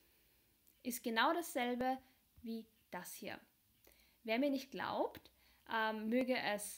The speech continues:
selbst nachrechnen. Wir haben es auch in einem der vorangegangenen Videos getan, dass wir eben von dem ausgehend, ähm, auf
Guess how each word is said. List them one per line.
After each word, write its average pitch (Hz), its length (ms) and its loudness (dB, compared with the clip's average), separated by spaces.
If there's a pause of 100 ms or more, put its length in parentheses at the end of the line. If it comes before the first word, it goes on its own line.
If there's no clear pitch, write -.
selbst 208 480 -4
nachrechnen. 247 800 -2
Wir 262 140 -4
haben 214 240 2
es 294 120 -4
auch 240 220 -2
in 247 120 -6
einem 247 340 0
der 240 120 0
vorangegangenen 226 920 -4
Videos 302 420 0
getan, 285 480 -4
dass 262 200 -6
wir 226 280 -2 (460)
eben 214 280 -2
von 190 320 -4 (640)
dem 254 340 4
ausgehend, 254 920 0 (340)
ähm, 202 760 0
auf 196 360 -4